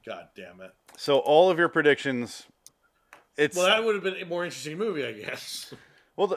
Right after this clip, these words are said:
Speaker 2: the problem is it reminds you of a couple different genres, 'cause you think it's gonna be a horror movie 'cause they're buying a new property and they're just arriving, they never toured it before. I'm waiting for a ghost, right?
Speaker 1: Sure.
Speaker 2: And then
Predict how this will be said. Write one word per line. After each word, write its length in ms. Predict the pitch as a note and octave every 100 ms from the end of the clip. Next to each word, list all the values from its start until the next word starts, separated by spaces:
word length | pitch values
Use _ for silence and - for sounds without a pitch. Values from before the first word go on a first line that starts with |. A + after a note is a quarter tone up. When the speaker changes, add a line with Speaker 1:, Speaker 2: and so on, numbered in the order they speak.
| F3+
Speaker 2:
the 80 |
problem 340 | E3+ A3 A#3+ A3
is 160 | G#3+
it 60 | F3+
reminds 440 | F3+ D#3+ E3 F3+
you 120 | E3+ E3+
of 80 |
a 60 | C#3
couple 280 | - D3 C#3+
different 320 | C3 - A#2
genres, 520 | A#2 A#2 G2+ F2 E2
'cause 160 | - G#2+
you 80 | C3
think 240 | F3 E3+
it's 100 | D#3+
gonna 120 | F3
be 100 | D#3
a 60 | D#3
horror 280 | C#3 B2+ A#2+
movie 280 | A#2+ A#2 B2
'cause 140 | A2
they're 80 | G2
buying 340 | D#2 A#2+ C3+
a 20 | C3
new 140 | C3+
property 600 | - B2+ A#2+ B2+ A#2+ A#2
and 100 | G#2+
they're 100 | F#2+ -
just 300 | C#3+ D3 D3
arriving, 500 | C3+ B2+ B2 B2+ A2
they 80 |
never 320 | F#2 A2+ C#3+ C3+
toured 280 | - C3
it 80 | B2+
before. 560 | A#2 - B2+ A#2+ A#2+ A2+ - _ - -
I'm 160 | C3+ D3+
waiting 180 | D3+ C3+
for 160 | C#3
a 100 | A#2
ghost, 380 | G2+ G#2 D#2+ -
right? 240 | A#2 C3+ - _ _ _ _ _ _ _ _ -
Speaker 1:
Sure. 560 | - D3 C#3 D3+ C3+ A#2 _ _ _ _ -
Speaker 2:
And 160 | D3
then 400 | D#3 E3+ E3 D#3+